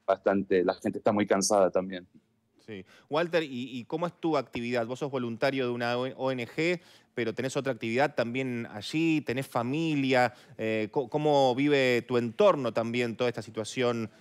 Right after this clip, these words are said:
Speaker 2: que en las últimas semanas escaló tanto con la violencia?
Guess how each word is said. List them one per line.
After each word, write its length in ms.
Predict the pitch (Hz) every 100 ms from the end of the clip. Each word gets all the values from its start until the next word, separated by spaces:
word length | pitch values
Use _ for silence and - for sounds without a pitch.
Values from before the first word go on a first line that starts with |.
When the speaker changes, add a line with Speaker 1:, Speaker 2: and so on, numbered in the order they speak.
| _
Speaker 2:
que 80 | -
en 60 | 113
las 120 | 107
últimas 300 | 123 123 113
semanas 340 | 117 123 123
escaló 360 | 113 - 113 117
tanto 340 | 120 117 110
con 140 | 107 104
la 40 |
violencia? 560 | 101 104 98 90 92